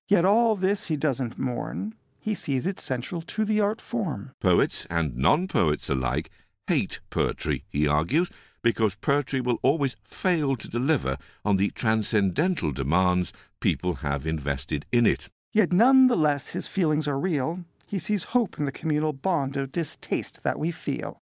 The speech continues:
Speaker 2: If we constantly think poetry is an embarrassing failure, then that means that we still, somewhere,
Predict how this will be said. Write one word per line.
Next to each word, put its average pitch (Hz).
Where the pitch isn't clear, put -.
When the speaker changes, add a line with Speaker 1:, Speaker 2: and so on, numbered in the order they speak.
Speaker 2:
If 113
we 78
constantly 120
think -
poetry 107
is 85
an 87
embarrassing 80
failure, 131
then 107
that 113
means 135
that 120
we 120
still, 120
somewhere, 127